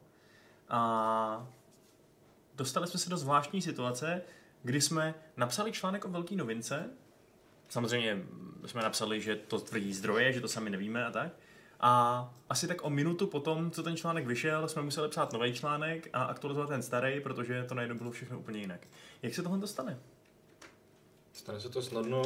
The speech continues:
Speaker 2: když s takovou informací přijde web, co je běžně důvěryhodný, že jo? Který, na který si myslíš, že se můžeš spolehnout, má vlastní zdroj a věříš tomu, že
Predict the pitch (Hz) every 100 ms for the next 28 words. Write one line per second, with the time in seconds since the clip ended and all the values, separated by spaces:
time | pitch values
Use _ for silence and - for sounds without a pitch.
0 | 131 123 127 - - - - - 123 135
1 | 123 135 131 127 131 - 127 123 127 131
2 | 131 131 123 123 131 135 143 123 104 101
3 | 95 95 95 95 95 - - - - -
4 | - - - 104 107 107 107 - 107 120
5 | 113 110 113 120 117 123 - 113 113 120
6 | 123 123 127 123 117 113 113 120 117 110
7 | 110 113 117 113 110 110 110 113 - 113
8 | 110 113 113 113